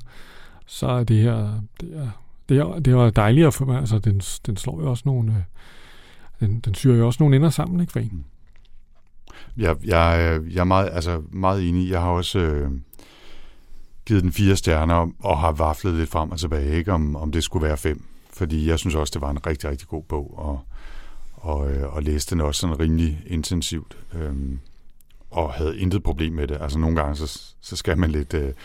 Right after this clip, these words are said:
Speaker 2: tage sig sammen for at læse. Også selvom man synes, det er gode bøger, så kan det være sådan, ah, de, de kræver sgu lidt, øh, lidt vågenhed og, og knase sig igennem, ikke? Hvor jeg synes, denne her, den er,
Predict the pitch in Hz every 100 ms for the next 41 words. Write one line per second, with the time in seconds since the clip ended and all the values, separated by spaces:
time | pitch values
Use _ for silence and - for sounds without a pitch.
0 | - - 92 101 85 82 82 80 85 76
1 | 71 73 - - 92 120 101 85 107 -
2 | 104 - 98 - 85 62 - 82 78 76
3 | 73 85 78 69 - - - - - -
4 | - - - - 92 - 87 - 85 85
5 | 87 78 73 82 71 73 71 78 80 82
6 | 85 85 82 76 76 78 - 80 73 -
7 | 80 71 76 71 92 113 - - - -
8 | 85 80 85 - 92 101 92 - 90 87
9 | 73 71